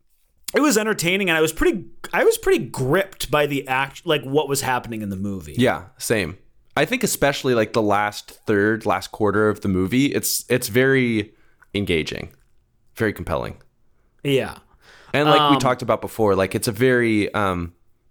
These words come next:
Speaker 2: the situation that he's put in, you really do feel for him, and you're kind of wondering, like,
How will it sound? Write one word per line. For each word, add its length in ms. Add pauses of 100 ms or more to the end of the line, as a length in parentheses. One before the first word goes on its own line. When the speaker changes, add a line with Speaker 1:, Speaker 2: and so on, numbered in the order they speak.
(120)
Speaker 2:
the 80
situation 580
that 80
he's 120
put 220
in, 440
you 140
really 220
do 180
feel 300
for 160
him, 100
and 100
you're 100
kind 220
of 100
wondering, 460
like, 260